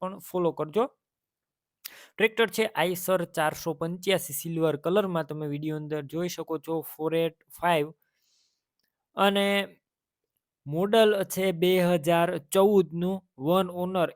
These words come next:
એક જ માલિકે ચલાવેલું, આખું ઓરિજિનલ, માત્ર તેમની ઘરની ખેતી કામમાં જ ઉપયોગમાં લીધેલું છે. એન્જિન સો એ સો ટકા, ગિયર સો એ સો ટકા, હાઇડ્રોલિક, ટોટલ વસ્તુ ઓરિજિનલ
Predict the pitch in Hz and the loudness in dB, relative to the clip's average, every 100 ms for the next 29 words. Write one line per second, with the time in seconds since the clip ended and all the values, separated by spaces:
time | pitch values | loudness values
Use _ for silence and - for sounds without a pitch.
0 | - 180 180 208 180 170 170 165 160 160 | -6 -8 -4 -2 -2 0 -2 -2 -4 -6
1 | 143 156 180 190 175 165 165 - 143 151 | -4 -2 2 2 2 0 -6 -6 -4 -4
2 | - 165 - - 185 202 190 175 175 190 | -6 -14 -8 -2 0 -2 -4 -2 -2 -4
3 | _ _ _ _ - 147 160 165 175 170 | _ _ _ _ -8 -4 -2 -2 -2 -2
4 | 165 170 170 170 127 143 156 170 143 156 | -4 -4 -4 -4 -2 -4 -2 -6 -6 -6
5 | 175 233 202 196 190 185 175 170 185 175 | -6 -4 -2 -2 0 -2 -2 -4 -2 -2
6 | 170 160 147 143 185 196 175 - 170 190 | -2 -2 -2 0 0 0 -4 -2 -2 -2
7 | _ _ _ _ _ - 156 180 175 185 | _ _ _ _ _ -6 -2 0 2 0
8 | 185 180 _ _ _ _ - - 160 165 | -2 -10 _ _ _ _ -16 -4 -2 -2
9 | 147 165 151 165 160 156 160 151 151 160 | 0 -2 -2 -4 -2 -4 -4 -4 0 0
10 | 151 160 160 147 151 156 - 127 110 147 | -2 -2 0 -2 -6 -8 -4 -4 0 0
11 | 156 170 165 165 151 - _ _ _ _ | 2 2 2 0 -4 -14 _ _ _ _
12 | - 208 220 226 214 190 190 185 202 185 | 0 2 2 2 4 6 4 2 -6 -4
13 | 175 190 202 190 185 | 0 0 0 -2 -4